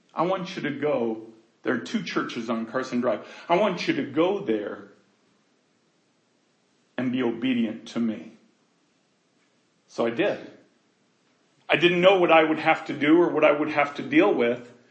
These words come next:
I met with the first guy. It was really a good conversation. Met with the second guy, and it was tough. 'Cause the Lord gave me a word for him that was tough.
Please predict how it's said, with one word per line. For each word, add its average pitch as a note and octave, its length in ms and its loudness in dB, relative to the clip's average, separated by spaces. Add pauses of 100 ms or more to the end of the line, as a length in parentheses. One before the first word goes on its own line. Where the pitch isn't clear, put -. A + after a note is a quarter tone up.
(260)
I F3 140 10
met G3 240 6
with F3+ 140 6
the E3+ 80 6
first G3 320 6
guy. G3+ 160 6
It F#3 80 4
was D#3+ 120 2
really F#3 340 4
a F3+ 100 2
good E3+ 340 2
conversation. F#3+ 1080 0 (2250)
Met F#3+ 260 6
with F#3 140 2
the E3+ 80 4
second G3+ 480 4
guy, F#3+ 440 4 (180)
and D#3+ 100 0
it D3 60 2
was C3 140 -6
tough. - 460 -4 (1300)
'Cause D3 120 0
the D3 60 -4
Lord D#3 260 4
gave D3 180 2
me C#3 80 -4
a C3 60 0
word C#3+ 380 2
for C3 140 -2
him A#2+ 300 0
that - 180 -2
was - 320 -8
tough. - 640 -14